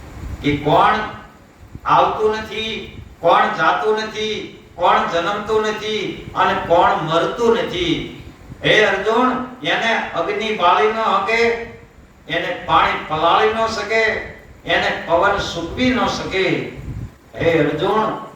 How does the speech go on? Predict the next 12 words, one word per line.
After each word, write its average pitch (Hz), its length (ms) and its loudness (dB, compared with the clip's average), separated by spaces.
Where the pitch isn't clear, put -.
હું - 340 -8
આવો - 400 2
સૌ, - 380 -4
આવું - 400 0
ચોથા 165 420 -2
અધ્યાયની 185 520 2
અંદર 160 240 -8
લખ્યું 156 400 -8
છે, 175 420 -6
આપણે 170 380 2
વાંચી 175 480 -4
નાખ્યું, 180 400 -6